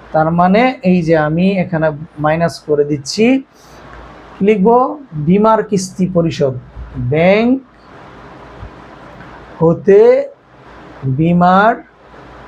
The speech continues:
কিস্তি পরিশোধ, ব্যাংক হতে বিমার কিস্তি পরিশোধ, টাকার পরিমাণ হচ্ছে সাত হাজার টাকা।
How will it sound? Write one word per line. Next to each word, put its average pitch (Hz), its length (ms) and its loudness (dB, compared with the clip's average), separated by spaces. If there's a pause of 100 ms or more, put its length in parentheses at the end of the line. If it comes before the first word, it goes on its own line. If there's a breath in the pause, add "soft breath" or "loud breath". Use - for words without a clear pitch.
(600)
কিস্তি 202 540 -2 (2000)
পরিশোধ, 160 600 0 (920)
ব্যাংক 170 300 2
হতে 196 180 2 (100)
বিমার 175 300 0
কিস্তি 180 360 -4 (520)
পরিশোধ, 170 340 0 (120)
টাকার 185 240 0 (100)
পরিমাণ 196 360 2
হচ্ছে 185 200 -2 (140)
সাত 156 180 0 (100)
হাজার 139 200 -2 (100)
টাকা। 120 240 -8